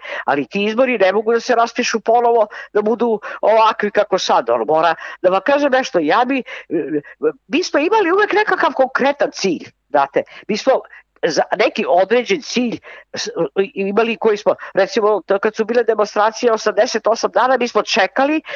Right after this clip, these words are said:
da on prizna, tražili smo da se vrate pokradeni izbori, koji su bili dokazani.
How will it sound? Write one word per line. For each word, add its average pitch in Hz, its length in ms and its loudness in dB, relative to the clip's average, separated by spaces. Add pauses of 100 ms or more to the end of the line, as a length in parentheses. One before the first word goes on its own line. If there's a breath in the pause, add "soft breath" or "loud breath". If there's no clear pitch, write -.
(140 loud breath)
da 185 140 2
on 208 180 2
prizna, 294 540 0 (240 loud breath)
tražili 233 460 0
smo 277 180 0
da 233 120 2
se - 140 -2
vrate 165 380 2
pokradeni 165 640 0
izbori, 208 340 0 (240 loud breath)
koji 247 160 0
su 262 140 0
bili 294 200 0
dokazani. 196 760 0